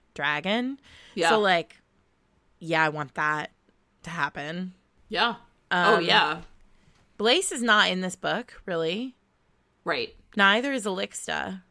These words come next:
Speaker 1: really.
Speaker 2: No, he just, like, makes a joke about how she's obsessed with, like, taxes or whatever. Yeah.
Speaker 1: I mean, uh, understandably,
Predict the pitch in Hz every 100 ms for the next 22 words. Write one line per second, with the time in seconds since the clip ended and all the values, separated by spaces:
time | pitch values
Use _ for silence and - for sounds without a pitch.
0 | _ 165 156 147 160 170 _ _ _ -
1 | 294 320 294 285 330 285 240 214 220 185
2 | 180 - 165 170 160 165 165 165 170 160
3 | - 185 175 175 - 175 - 190 220 170
4 | - 180 160 - 165 - 156 165 160 -
5 | 320 - - 277 302 294 - - - _
6 | _ _ _ _ _ _ _ _ _ 190
7 | 185 170 175 175 175 175 - - - _
8 | _ - - - - 202 185 180 170 156
9 | 156 165 156 180